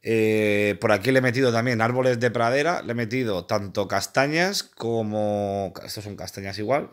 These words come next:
y el otro, castaña blanca, ¿vale? Le he metido castañas y castaña blanca. Eh, le he puesto luego la cerca esta de maderita, que es la que le va bien a la zona de pradera. Y yo creo que se ha quedado bastante, bastante chulo, ¿vale? Y aquí lo mismo, ¿vale? Eh, cerca de madera.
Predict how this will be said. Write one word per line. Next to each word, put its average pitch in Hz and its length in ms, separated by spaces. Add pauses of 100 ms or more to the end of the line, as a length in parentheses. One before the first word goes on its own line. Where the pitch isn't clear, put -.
y 101 80
el 101 80
otro, - 240
castaña 101 380
blanca, 87 340
¿vale? 120 140
Le 120 40
he 113 40
metido 113 340
castañas 160 560 (420)
y 135 140
castaña 120 440
blanca. 85 460 (380)
Eh, 104 280
le 123 100
he - 20
puesto 151 320
luego 143 180
la 104 140
cerca 135 420
esta 151 240
de 107 80
maderita, 127 540
que 127 80
es 120 100
la 120 180
que 110 120
le 107 100
va 113 160
bien 110 460
a 95 220
la 90 160
zona 120 280
de 120 100
pradera. 139 480 (420)
Y 104 100
yo 120 80
creo 160 100
que 156 80
se 143 120
ha - 20
quedado 143 260
bastante, 131 520
bastante 120 440
chulo, 90 300
¿vale? 110 280
Y 101 120
aquí 131 240
lo 147 100
mismo, 107 340
¿vale? 113 240
Eh, 98 580
cerca 113 340
de 120 100
madera. 156 520